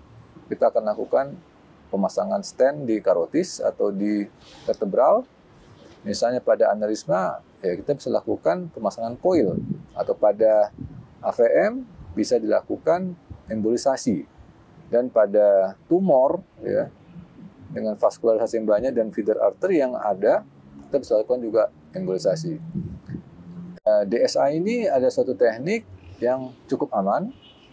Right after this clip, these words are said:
efektif, real time, dan, eh, dapat dipercaya hasilnya. Teknologinya juga sudah semakin maju pada mesin-mesinnya. Sekarang sudah ada yang biplane dan three D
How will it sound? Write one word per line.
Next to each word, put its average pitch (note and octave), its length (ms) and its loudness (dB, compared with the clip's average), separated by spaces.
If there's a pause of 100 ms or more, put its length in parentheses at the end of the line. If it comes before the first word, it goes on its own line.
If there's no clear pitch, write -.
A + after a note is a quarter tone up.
(240)
efektif, - 560 0 (400)
real A#2+ 320 2
time, E3+ 400 2 (480)
dan, B2 440 0
eh, G2+ 580 2 (420)
dapat C#3 320 0
dipercaya B2+ 440 4
hasilnya. A2 560 0 (920)
Teknologinya C3+ 560 0
juga A2+ 280 2
sudah G#2 440 0
semakin G2+ 340 -4 (100)
maju A#2 240 2
pada A#2+ 200 2
mesin-mesinnya. B2 640 0 (720)
Sekarang B2 320 0
sudah A2 360 2
ada G#2 120 -2
yang G#2 160 0
biplane C#3+ 480 2
dan A#2+ 280 0
three G2+ 200 0
D F#2+ 60 0